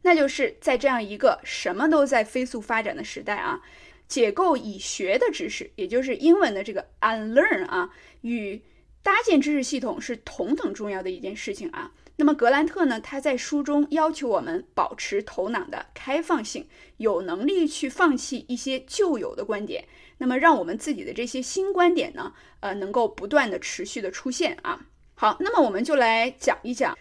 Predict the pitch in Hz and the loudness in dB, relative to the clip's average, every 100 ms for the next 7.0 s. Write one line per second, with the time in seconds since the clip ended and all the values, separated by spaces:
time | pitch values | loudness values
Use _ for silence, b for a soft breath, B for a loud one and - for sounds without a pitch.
0 | B - 196 214 - - 285 254 160 196 | B -2 0 0 -2 -4 -2 -2 -2 -4
1 | 220 214 202 302 226 269 247 233 202 175 | -2 -2 -2 -4 -4 -2 -2 0 -2 -4
2 | - - b - 226 - 254 247 240 247 | -6 -10 b -12 -10 -8 4 4 4 0
3 | 196 185 240 302 311 320 330 B B - | -4 -2 -2 0 0 0 0 B B -2
4 | 208 185 - 254 247 240 175 - 214 214 | 0 0 -2 -4 0 0 -2 -2 -2 -2
5 | 196 208 208 233 233 359 415 - - 330 | -2 -6 -8 -10 -6 -4 -2 -2 -4 -8
6 | - - 175 - - - 247 - - | -8 -8 -8 -8 -12 -4 -4 -4 -8